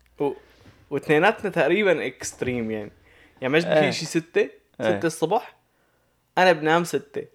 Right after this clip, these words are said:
Speaker 2: <laughs>
Speaker 1: إنه أنا، يعني، أغلب
Speaker 2: أحيانًا
Speaker 1: محا-،
Speaker 2: بلحقه وهو فايق.
Speaker 1: إيه، أغلب محادثاتنا المهمة اللي بتصير إنه اختصار للنهار وشو صار معنا هو بالإديتينج وأنا بال-، بال-، بال-،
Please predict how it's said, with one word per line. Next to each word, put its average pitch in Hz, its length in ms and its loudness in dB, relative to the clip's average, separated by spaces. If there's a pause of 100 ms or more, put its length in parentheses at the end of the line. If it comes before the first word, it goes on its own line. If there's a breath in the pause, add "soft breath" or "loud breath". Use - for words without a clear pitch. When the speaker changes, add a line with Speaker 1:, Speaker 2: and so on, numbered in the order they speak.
(160)
Speaker 2:
<laughs> - 260 -8
Speaker 1:
إنه 156 240 2
أنا، 156 160 2 (200)
يعني، 143 400 0
أغلب 185 420 0
Speaker 2:
أحيانًا 151 260 8
Speaker 1:
محا-، 135 40 0
Speaker 2:
بلحقه 143 340 6
وهو 127 280 6
فايق. 127 320 6
Speaker 1:
إيه، 214 200 6
أغلب 202 480 4
محادثاتنا 170 720 0
المهمة 165 420 -2
اللي 156 120 2
بتصير 160 320 -2
إنه 156 120 -2
اختصار 156 560 0
للنهار 156 320 2
وشو 151 200 -8
صار 156 260 2
معنا 156 300 0
هو 151 240 4
بالإديتينج 139 640 -2
وأنا 139 280 2
بال-، 143 200 -2
بال-، 143 320 -8
بال-، 131 320 -8